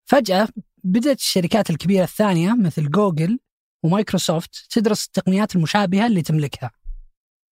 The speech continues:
وسرعت هالشركات من عملية تطوير برامجها اللي تعتمد على الذكاء الاصطناعي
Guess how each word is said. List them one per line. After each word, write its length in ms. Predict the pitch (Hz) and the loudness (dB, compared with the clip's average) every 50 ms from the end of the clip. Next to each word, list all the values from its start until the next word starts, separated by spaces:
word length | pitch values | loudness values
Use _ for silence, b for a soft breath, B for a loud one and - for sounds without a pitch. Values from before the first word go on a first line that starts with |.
| _ - | _ -2
وسرعت 540 | 170 - - 277 302 320 247 208 - - | 0 2 2 4 4 4 2 2 2 0
هالشركات 720 | 180 165 - - 190 170 170 - 233 214 196 202 - - - | 0 0 0 0 -2 0 0 0 0 0 0 -2 -2 -2 -2
من 80 | 165 | -2
عملية 340 | 151 156 170 180 190 214 202 | 0 0 0 0 2 0 0
تطوير 380 | - - - 160 - 185 185 165 | -2 -2 -4 -2 -2 0 0 0
برامجها 600 | 160 165 170 170 180 202 180 160 143 160 165 190 - _ _ _ _ _ - | 0 0 0 2 0 0 0 0 0 0 -2 -2 -6 _ _ _ _ _ -2
اللي 120 | 156 160 | -2 0
تعتمد 500 | 160 - 247 214 208 - 240 254 254 208 | 0 0 -2 -2 0 0 0 0 0 0
على 140 | 160 160 156 | -2 -2 -2
الذكاء 320 | 151 143 170 - - 226 208 | -2 -2 -2 -2 0 0 0
الاصطناعي 680 | 190 160 - - 180 175 190 185 156 123 151 185 247 | -2 -4 -4 -2 0 0 2 2 0 0 -2 -2 -4